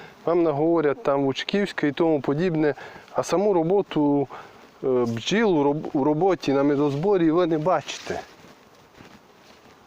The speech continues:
Ну, і просто, е, ви хочете щось купити,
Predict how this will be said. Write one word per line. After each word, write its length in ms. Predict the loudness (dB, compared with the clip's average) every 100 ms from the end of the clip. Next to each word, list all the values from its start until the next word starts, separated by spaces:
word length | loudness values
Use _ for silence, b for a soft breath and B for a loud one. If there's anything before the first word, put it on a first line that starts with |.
| -20 -14 -4
Ну, 320 | 0 0 0
і 60 | -2
просто, 880 | 0 0 -2 -2 0 2 2 0 -4 B B B B
е, 20 |
ви 340 | -2 0 0 0
хочете 640 | 0 -2 -4 -2 0 0
щось 240 | 0 -4 -4
купити, 680 | -8 -2 -2 0 0 0